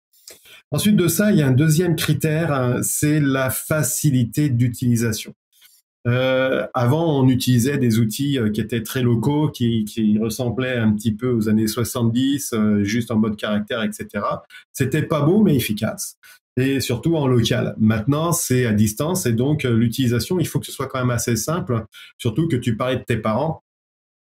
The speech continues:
Euh, moi, ma maman, elle a à peu près quatre-vingt-sept ans. Euh, il faut qu'elle ait un clavier à grosses touches, hein. Donc, euh, imaginez l'utilisation sur un logiciel, euh, qui peut être très complexe. Donc, facilité d'utilisation, un deuxième critère, hein, qui va permettre de vraiment se faciliter la vie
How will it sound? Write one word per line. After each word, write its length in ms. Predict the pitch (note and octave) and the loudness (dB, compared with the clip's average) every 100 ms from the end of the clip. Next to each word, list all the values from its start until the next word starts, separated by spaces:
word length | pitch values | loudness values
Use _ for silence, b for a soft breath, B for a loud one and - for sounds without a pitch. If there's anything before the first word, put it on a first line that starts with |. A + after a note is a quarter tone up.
| - A2 | -6 0
Euh, 220 | G#2+ G#2+ | 2 2
moi, 180 | A#2 C3+ | 2 0
ma 140 | B2 | 2
maman, 400 | A#2+ A#2+ C3 C3+ | 2 2 0 -2
elle 140 | A2+ A2 | 0 0
a 60 | |
à 60 | G#2+ | 0
peu 160 | G#2+ A2 | 0 -2
près 180 | B2 G#2 | -2 -2
quatre-vingt-sept 680 | B2+ - B2+ G#2+ A#2 G#2 | -4 -2 -2 0 0 -2
ans. 200 | C3+ D3+ B B _ A2 | -2 -6 B B _ -2
Euh, 260 | G2+ G2+ G#2 | -2 -2 -2
il 120 | A2 | -2
faut 220 | - C#3 | -2 -4
qu'elle 240 | C3 A#2+ | -2 0
ait 160 | A2 A2 | 2 2
un 120 | G#2+ | 4
clavier 340 | G#2+ A#2 G#2 A#2+ | 4 2 2 2
à 60 | |
grosses 280 | A2 A2 G#2 | 2 0 0
touches, 320 | C#3+ D3+ - | 0 0 0
hein. 340 | A2 G#2 G#2+ - | 0 2 2 0
Donc, 340 | - G#2+ G#2 | 0 0 2
euh, 140 | G#2+ G#2 | 0 0
imaginez 460 | A#2+ A#2+ G#2+ A2+ B2+ | 0 0 2 2 2
l'utilisation 580 | G#2+ A2+ G#2 G#2 B2+ | 0 0 0 0 -2
sur 200 | B2 A#2 | -6 -2
un 60 | G#2+ | -2
logiciel, 600 | G2+ G2 G2 - A#2 B2 - B B - | 0 -2 -4 -2 -2 -4 -6 B B -4
euh, 160 | A2 G#2+ | 0 0
qui 180 | G#2+ A2 | 0 -2
peut 160 | B2+ | -2
être 120 | E3+ | -6
très 180 | - D3 | -4 -6
complexe. 480 | - B2 - - - - | -2 -4 -6 -18 -14 -2
Donc, 220 | F3+ F#3 | 2 2
facilité 500 | F#3 E3 F3 D#3+ D#3+ | 2 0 0 2 0
d'utilisation, 580 | C#3 B2 C3+ B2+ - C3+ | -2 -2 -2 -2 -2 -2
un 80 | A#2 | 0
deuxième 340 | B2 B2+ B2+ | 0 0 -2
critère, 500 | - A#2 - A#2+ B2+ | -4 -6 -4 -4 -2
hein, 100 | G#2 | -2
qui 140 | G#2 | -2
va 100 | G#2+ | -2
permettre 380 | G#2 G#2+ G#2+ A2+ | -2 -2 -2 -2
de 80 | G#2 | -4
vraiment 260 | G2+ G#2 A#2 | -2 -2 -4
se 100 | - | -6
faciliter 460 | F#2+ - G#2 G2 | -8 -2 -2 -2
la 120 | F#2 | -4
vie 160 | F#2+ A#2+ | -2 -4